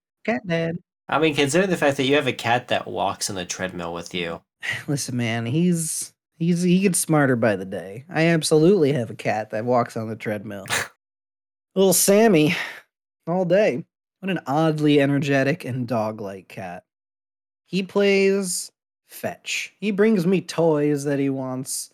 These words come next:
Speaker 1: to, we, uh, to, to wrestle with. You know, you, you get a dog that just <sighs> fights over a tennis ball with you. I was losing my train of thought. I gotta focus. I was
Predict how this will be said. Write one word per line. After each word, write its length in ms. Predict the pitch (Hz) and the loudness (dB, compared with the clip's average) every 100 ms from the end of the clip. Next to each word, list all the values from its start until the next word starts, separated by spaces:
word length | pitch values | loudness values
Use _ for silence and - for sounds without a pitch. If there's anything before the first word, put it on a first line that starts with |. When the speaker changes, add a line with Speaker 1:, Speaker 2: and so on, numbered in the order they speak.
| - | -2
Speaker 1:
to, 340 | 147 131 131 139 | 2 4 4 4
we, 240 | 160 175 | 2 2
uh, 420 | 165 175 180 190 185 | -2 -2 0 0 -2
to, 220 | 208 196 202 | -6 -8 -4
to 120 | 247 | 0
wrestle 540 | 233 294 262 - 147 107 | 4 4 4 4 4 2
with. 180 | 87 - _ 214 | -6 -14 _ -2
You 100 | 226 | 4
know, 320 | 214 214 214 | 6 6 6
you, 120 | 208 196 190 185 | 6 6 4 -2
you 540 | 180 180 180 175 175 | -6 -8 -6 0 0
get 160 | 160 185 | 2 0
a 40 | 165 | 0
dog 540 | 151 165 180 185 185 | 4 4 6 4 2
that 160 | 156 131 | 0 0
just 280 | 139 135 _ _ _ _ _ - | -4 -8 _ _ _ _ _ -8
<sighs> 480 | - - - - - | -6 -6 -10 -16 -12
fights 680 | - 165 165 - - - - | 0 2 2 0 -6 -8 0
over 260 | 160 151 139 | 0 2 0
a 40 | |
tennis 300 | 120 165 160 | 2 0 0
ball 260 | 175 170 175 | 0 2 2
with 100 | 185 | 0
you. 160 | 190 | -2
I 60 | 214 | -2
was 180 | 143 139 | -2 0
losing 280 | 151 139 131 | 0 2 -2
my 100 | 123 | -4
train 220 | 123 120 | -4 -6
of 80 | 117 | -4
thought. 280 | 98 98 110 | -6 -6 -6
I 80 | 117 | -4
gotta 140 | 113 | -4
focus. 320 | 113 95 101 104 _ _ 127 - - - | -2 -6 -6 -16 _ _ -2 -2 -4 -6
I 100 | 139 | -4
was 240 | 131 131 | -4 -4